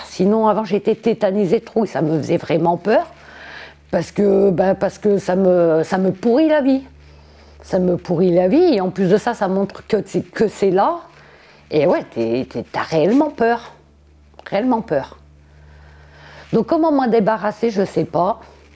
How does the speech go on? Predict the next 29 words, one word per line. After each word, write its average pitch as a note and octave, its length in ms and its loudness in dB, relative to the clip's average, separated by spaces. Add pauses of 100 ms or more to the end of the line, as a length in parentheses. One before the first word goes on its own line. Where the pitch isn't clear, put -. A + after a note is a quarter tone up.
(200)
Parce A3 160 -2
qu'au G3 140 -4
fond A3 180 -2
de A3 60 0
moi, G#3+ 220 2
c'est A3+ 120 -4
comme F#3+ 180 -2
si A3+ 140 -6
j'avais D#3+ 300 -2
pas - 100 -4
envie F#3+ 160 0
de G#3+ 80 2
m'en A3 140 2
débarrasser. D#3+ 680 -2 (800)
Bizarrement. C3+ 560 -8 (1500)
Je - 80 -12
sais B2+ 60 -6
pas, D#3+ 180 -2
bizarrement, F3+ 680 0
euh, G2 600 -2 (640)
quelque - 240 -8
chose G3 200 -2
me F#3+ 180 2
dit F#3+ 180 0
de D#3 100 0
pas, F#3 1000 0 (720)
de - 80 0
pas C4+ 180 0
essayer. F#3 500 -2